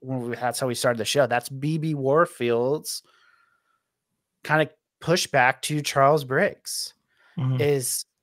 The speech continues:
Speaker 1: this is not just something to be read and just not, and crossed off. There are deep theological riches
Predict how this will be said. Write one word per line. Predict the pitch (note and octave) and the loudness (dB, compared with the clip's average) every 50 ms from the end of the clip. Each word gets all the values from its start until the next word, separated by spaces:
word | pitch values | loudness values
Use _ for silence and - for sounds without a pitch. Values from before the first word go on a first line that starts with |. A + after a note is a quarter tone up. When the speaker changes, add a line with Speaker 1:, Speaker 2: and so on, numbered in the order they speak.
| _ _ - | _ _ -4
Speaker 1:
this | C3+ E3 E3 - | -2 0 0 0
is | G3+ G3+ D#3+ D3 | 0 0 0 0
not | D#3 D#3 D#3 E3+ - C3+ | 4 4 4 4 4 2
just | - - D3 C3 - - - | 0 0 0 0 0 -2 -2
something | - D#3+ D3 D3+ - - D#3 C#3+ C#3 C3+ C3 B2+ A2+ - _ | 0 0 0 0 0 -2 0 0 0 0 -4 -6 -8 -10 _
to | - - - C#3 | -10 -8 -8 -6
be | B2+ B2+ A#2+ | -6 -6 -6
read | A2+ A2+ B2+ D3 C#3+ C3 A#2 A2+ A2 G#2+ G#2+ - - _ - | -4 0 2 4 4 4 4 2 2 0 -2 -4 -8 _ -12
and | B2+ B2 A#2 | -10 -10 -8
just | A2+ - - - | -10 -10 -10 -6
not, | C#3 B2+ A#2 A2+ - - - | -4 -2 -2 -2 -2 -4 -8
and | C3 A#2+ A2+ A2 _ - - | -10 -10 -10 -12 _ -12 -10
crossed | - - B2+ A#2 - - C3 | -4 -2 -2 -2 -2 0 2
off. | C3+ D#3 - - - - _ _ _ - - - - _ _ _ | 4 4 4 2 -2 -14 _ _ _ -20 -20 -20 -20 _ _ _
There | - C#3+ E3+ F3 E3+ D#3 D3 | 2 6 8 10 10 10 8
are | C#3 | 6
deep | B2 B2 B2 _ - - D#3 F3+ G3 - - _ - - _ _ - - - - _ _ _ _ _ _ _ _ _ _ - - - _ _ - | 4 0 -8 _ -6 -4 -2 -2 -2 -4 -6 _ -20 -20 _ _ -20 -20 -20 -20 _ _ _ _ _ _ _ _ _ _ -20 -20 -20 _ _ 0
theological | F3 F#3 G3 F#3+ F3 D#3 D3 D3+ D#3+ D#3 - D#3+ D3 - C#3+ B2+ A#2 A2+ | 2 6 6 6 6 6 6 6 6 6 4 0 -6 -4 -4 -4 -4 -4
riches | B2 C3 C#3+ D3 D3 - B2+ A2 G2 F#2 F#2+ G#2 - - | -4 -2 -2 0 -2 -2 -6 -6 -6 -8 -10 -12 -16 -18